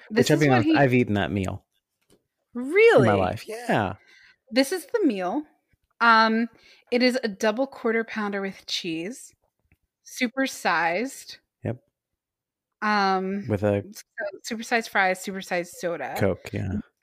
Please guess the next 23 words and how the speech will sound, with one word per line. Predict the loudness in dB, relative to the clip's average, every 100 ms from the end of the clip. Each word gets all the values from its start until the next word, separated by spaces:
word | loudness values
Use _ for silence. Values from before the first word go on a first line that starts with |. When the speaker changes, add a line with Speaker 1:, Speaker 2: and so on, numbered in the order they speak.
| _ _ _ _ -4
Speaker 1:
Which | -2
is | -2 -4
sixty-four | -6 -6 -6 -10 -14 -14 _ -12 -6 -4
ounces? | -2 -2 -4 -8 -12 -18 _ _ _ _ _ _ _ _ _ _ _ _ _ _ _ _ _ _ _ _ _ _ -6
Oh | 0 0 0
my | -4 -16 -20 _ -14
God. | -6 -6 -6 -10 -18 0
I, | 4 6 6 2 -6 -20 -20 _ _ -12
this | -8 -6
was | 0
a | 0
time | 0 -2 -2
in | -2
my | -2
life | -2 -4
when | -6
I | -6
was | -6
not | -6 -6
eating | -6 -10 -12
any | -12 -12
fast | -12 -12 -14
food. | -18 -18